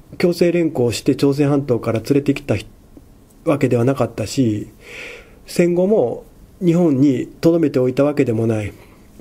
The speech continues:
帰るつもりがあるんなら船までは用意しますという、貧しい戦後の日本でも船までは用意します。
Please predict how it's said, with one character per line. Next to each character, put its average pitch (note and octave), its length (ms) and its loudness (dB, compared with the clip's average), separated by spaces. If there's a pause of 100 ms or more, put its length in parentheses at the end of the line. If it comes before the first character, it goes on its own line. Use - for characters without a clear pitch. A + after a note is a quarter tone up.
(640)
帰 E3 200 2
る C#3 80 0
つ - 200 -2
も C#3+ 100 4
り C#3 60 2
が C#3+ 100 2
あ C#3 60 2
る B2+ 80 0
ん A#2 100 2
な B2 120 2
ら A2+ 260 0 (260)
船 E3 500 0
ま C#3 220 2
で C#3+ 120 2
は D#3 120 2
用 C#3+ 180 2
意 A#2+ 80 0
し - 180 -4
ま C3 100 2
す - 160 -10 (160)
と C3 80 4
い A2 100 0
う、 A2 160 -6 (600)
貧 C3+ 160 2
し C3+ 420 0
い - 60 -16 (920)
戦 C3+ 280 0
後 C3 120 2
の C3+ 260 2 (220)
日 D3 120 2
本 C#3 200 2
で A#2 80 2
も A2+ 280 -2 (100)
船 F#3+ 260 2
ま D3+ 140 0
で D3+ 100 2
は B2+ 80 0
用 C3 180 2
意 A#2+ 60 -2
し C3 160 -2
ま B2+ 100 2
す。 - 240 -6